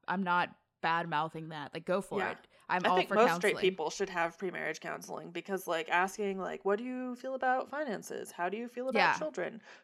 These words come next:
Speaker 2: Do you hate my parents?" Like, none of those questions will ever be answered outside of a premarital <laughs> counseling office until it, like, comes to a fucking
Speaker 1: Yeah.
Speaker 2: head.
Speaker 1: Yeah, definitely. Definitely.
Speaker 2: Sorry, straight people.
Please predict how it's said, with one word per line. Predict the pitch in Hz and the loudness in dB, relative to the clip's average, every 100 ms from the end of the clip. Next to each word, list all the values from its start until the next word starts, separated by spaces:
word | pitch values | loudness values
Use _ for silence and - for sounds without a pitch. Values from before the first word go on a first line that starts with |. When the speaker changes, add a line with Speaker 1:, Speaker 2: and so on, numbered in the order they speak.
| - | -4
Speaker 2:
Do | 202 | -4
you | 214 | -4
hate | 247 294 294 | -8 -8 -6
my | 285 285 | -6 -4
parents?" | 320 302 214 - - 208 - - | -2 -2 -2 -4 -14 -20 -12 -2
Like, | 208 | -2
none | 214 247 | 2 4
of | 302 | 4
those | 294 262 | 4 2
questions | 285 277 254 214 | -2 0 -2 0
will | 202 190 | 2 2
ever | 214 262 | 2 0
be | 220 208 | 2 2
answered | 196 190 165 | 0 -2 -2
outside | 165 - 196 185 | -2 -2 -2 -2
of | 170 | -4
a | |
premarital | - 254 196 185 185 180 | -6 -2 0 0 -2 -4
<laughs> | |
counseling | - 220 185 180 | -4 -4 -6 -4
office | 175 170 156 180 | -4 -4 -8 -10
until | 180 190 180 | -8 -6 -4
it, | 123 | -4
like, | 160 | -6
comes | - 196 180 - | -4 -4 -4 -4
to | 185 | -4
a | |
fucking | 180 170 165 160 147 _ - | -4 -6 -8 -14 -16 _ -8
Speaker 1:
Yeah. | 190 - - - | -6 -6 -8 -4
Speaker 2:
head. | 175 151 127 165 - | 0 0 0 -6 -6
Speaker 1:
Yeah, | 165 127 | -4 -4
definitely. | 175 170 165 - - 202 _ | -8 -10 -14 -14 -16 -16 _
Definitely. | - - - - 202 202 _ _ _ _ _ _ - | -20 -18 -18 -16 -16 -18 _ _ _ _ _ _ -8
Speaker 2:
Sorry, | - - | -8 -6
straight | - - | -12 -14
people. | - 170 - | -16 -16 -16